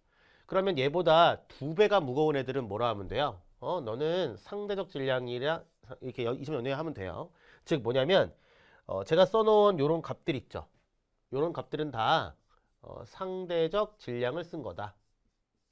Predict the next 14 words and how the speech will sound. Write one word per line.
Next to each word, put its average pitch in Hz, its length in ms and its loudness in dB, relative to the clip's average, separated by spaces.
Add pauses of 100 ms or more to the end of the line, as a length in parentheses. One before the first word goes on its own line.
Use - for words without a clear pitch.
(1600)
라는 120 240 -10
거예요. 90 320 -6 (3000)
됐나요? 127 380 -4 (580)
제가 123 200 -4
지금 127 140 -6
쓴 175 200 -6
것은 165 480 -2
다 123 80 -12
상대적으로 143 320 -6
썼다. 101 440 -10 (300)
그럼 139 140 -6
요 147 100 -2
펜 214 280 2
하나가 180 520 2